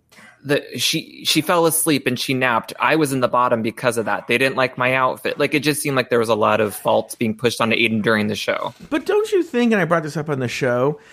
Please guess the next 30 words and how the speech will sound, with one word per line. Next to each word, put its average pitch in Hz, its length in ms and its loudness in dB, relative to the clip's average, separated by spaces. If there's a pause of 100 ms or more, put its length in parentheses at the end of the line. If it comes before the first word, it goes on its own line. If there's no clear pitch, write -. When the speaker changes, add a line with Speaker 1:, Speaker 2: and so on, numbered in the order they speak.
(140)
Speaker 2:
like, 170 240 0 (760)
just 277 240 0
to 160 200 4
sort 180 200 0
of 156 100 0
play 151 220 6
devil's 135 500 2
advocate, 117 500 -2
so 113 120 0
to 92 80 -4
speak, 117 420 -2 (440)
is 196 580 0 (340)
it 262 160 0
mu-, 247 340 2
and 226 200 0
look, 247 200 0
this 220 200 0
is 220 100 0
the 165 80 -2
game. 156 460 0 (180)
This 156 240 0
is 156 220 2
the 143 160 0
fucking 139 420 0
game 127 260 2
of 113 140 -2
RuPaul's 117 400 -4
Drag 190 320 -2
Race. 110 340 -2 (380)
But 175 580 0